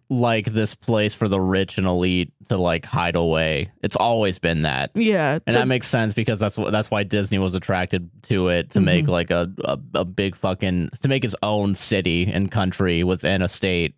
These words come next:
Speaker 1: you
Speaker 2: Yeah.
Speaker 1: know? Like, I, I was watching, like, I think it was a Wendover Productions video about
Speaker 2: Yeah.
Speaker 1: this where, like
Speaker 2: We're living in, like, the consumerist Vatican.
Speaker 1: Yeah, pretty much,
Speaker 2: Yeah.
Speaker 1: yeah. Where, like, this is where the ultra wealthy come, and then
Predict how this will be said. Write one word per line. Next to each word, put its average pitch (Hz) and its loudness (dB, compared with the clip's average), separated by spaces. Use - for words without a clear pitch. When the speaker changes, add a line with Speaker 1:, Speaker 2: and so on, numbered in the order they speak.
Speaker 1:
you 95 0
Speaker 2:
Yeah. 90 2
Speaker 1:
know? 82 0
Like, 101 0
I, 107 0
I 131 0
was 143 0
watching, 147 0
like, 120 0
I 95 2
think 127 0
it 117 0
was 95 0
a 95 2
Wendover 90 2
Productions 85 0
video 82 0
about 80 2
Speaker 2:
Yeah. 156 0
Speaker 1:
this 76 -2
where, 85 2
like 85 -2
Speaker 2:
We're 214 2
living 269 0
in, 247 0
like, 202 0
the 185 0
consumerist 175 0
Vatican. 135 -2
Speaker 1:
Yeah, 196 2
pretty 170 2
much, 123 2
Speaker 2:
Yeah. 175 4
Speaker 1:
yeah. 92 2
Where, 120 2
like, 107 2
this 117 0
is 117 2
where 107 2
the 104 0
ultra 104 0
wealthy 95 2
come, 95 0
and 92 2
then 92 0